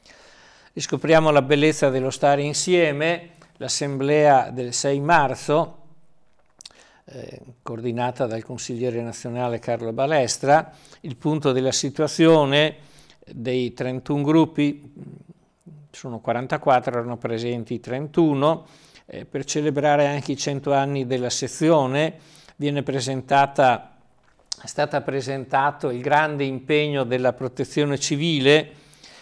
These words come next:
tremilanovecentottanta giornate di lavoro, di cui duemilacentoventicinque a favore della sanità pubblica, volontari veramente, eh, si-, belli e significativi. Anche lo sport, pur con qualche blocco, ha potuto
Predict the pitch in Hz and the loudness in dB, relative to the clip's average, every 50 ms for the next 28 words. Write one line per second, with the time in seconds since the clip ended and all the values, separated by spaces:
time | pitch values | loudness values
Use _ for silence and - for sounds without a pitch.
0 | - _ _ _ _ - 131 135 143 156 151 143 147 139 143 135 135 131 - - | -20 _ _ _ _ -4 -4 -2 0 0 2 2 4 4 4 2 2 0 0 0
1 | 147 139 135 - 139 117 - 131 135 135 127 - 135 117 - 123 113 127 127 131 | -2 -2 -2 -2 -2 -2 0 0 0 0 0 -2 -2 -2 -2 -6 -4 -2 0 0
2 | 127 120 120 - 135 127 120 110 - - _ _ _ _ _ _ _ - - 123 | 0 0 -2 -2 0 0 0 0 -2 -6 _ _ _ _ _ _ _ -16 -12 -8
3 | 127 139 143 151 147 151 151 147 143 147 151 139 131 135 120 - - 147 139 135 | -6 0 2 2 2 4 4 4 6 6 4 2 2 -2 -8 -4 -2 -2 0 0
4 | 139 135 135 143 147 143 123 135 - 135 135 131 151 156 143 - - 156 151 143 | 0 0 0 0 0 -2 -2 -2 -4 -6 -6 -4 -4 -6 -6 -6 -6 -8 -6 -4
5 | - 156 - - - 127 131 139 139 127 123 120 120 113 - - 123 120 117 110 | -2 -4 -4 -4 -6 -6 -4 -2 -2 -2 -4 -4 -4 -4 -6 -8 -8 -8 -8 -4
6 | - 127 123 - 143 127 120 117 113 107 - 117 107 113 120 127 123 - - 117 | -4 -4 -2 -2 -2 -4 -4 -4 -6 -6 -8 -8 -8 -6 -8 -8 -8 -4 -2 -2
7 | 117 117 117 107 104 107 113 107 107 110 110 104 - 113 104 - - _ _ _ | -2 -2 -2 -4 -6 -6 -8 -8 -10 -12 -12 -10 -8 -8 -8 -8 -10 _ _ _
8 | _ _ _ _ _ _ _ _ - - 101 98 - - - - - 113 - - | _ _ _ _ _ _ _ _ -20 -20 -20 -20 -20 -20 -20 -20 -20 -20 -20 -20
9 | _ - - - - 104 - 135 131 120 117 120 123 123 123 120 117 - - 117 | _ -18 -16 -16 -14 -16 -16 -10 -8 -6 -6 -4 -4 -4 -4 -6 -6 -6 -8 -8
10 | 113 113 - - 120 - - 123 - - 143 123 120 110 110 - - _ _ _ | -8 -10 -10 -12 -10 -8 -8 -8 -6 -4 -4 -4 -2 -4 -6 -8 -10 _ _ _
11 | _ - - _ _ - 131 135 135 - 151 147 165 156 - - - 147 147 151 | _ -20 -20 _ _ -6 -4 -4 -2 0 0 0 0 0 -2 2 4 6 6 6
12 | 147 147 - 156 139 - - 139 127 117 - 131 131 - 190 185 160 139 117 117 | 6 2 -2 -8 -8 -8 -8 -8 -6 -4 -2 -2 -2 -2 -2 -2 0 0 0 0
13 | 113 - 135 123 - 131 117 - 139 127 - - 117 107 101 - | 0 0 -2 -4 -2 -4 -8 -6 -6 -8 -6 -6 -6 -6 -6 -10